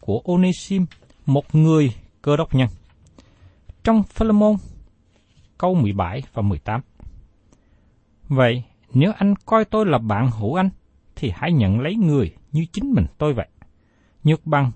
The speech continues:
người có làm hại anh hoặc mắc nợ anh điều chi, thì hãy cứ kể cho tôi." Thưa các bạn,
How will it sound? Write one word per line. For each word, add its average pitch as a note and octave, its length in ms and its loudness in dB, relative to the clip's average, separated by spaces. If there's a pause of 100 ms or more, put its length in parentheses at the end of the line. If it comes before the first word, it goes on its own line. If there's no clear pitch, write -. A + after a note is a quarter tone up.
người D3 200 2
có - 140 -6
làm F3+ 260 0
hại G2 260 -4
anh E3+ 240 -2 (260)
hoặc A#2 160 -6 (120)
mắc G#3 200 -6
nợ G#2 280 0 (100)
anh F3 320 0
điều B2+ 200 -2
chi, F#3+ 240 -6 (460)
thì G#2+ 240 -4
hãy F#2+ 220 -12
cứ G#3 180 -8 (100)
kể - 280 -10
cho A#2 100 -8
tôi." G2+ 180 -8 (2000)
Thưa A3 100 0
các - 180 -12 (100)
bạn, G2 180 -2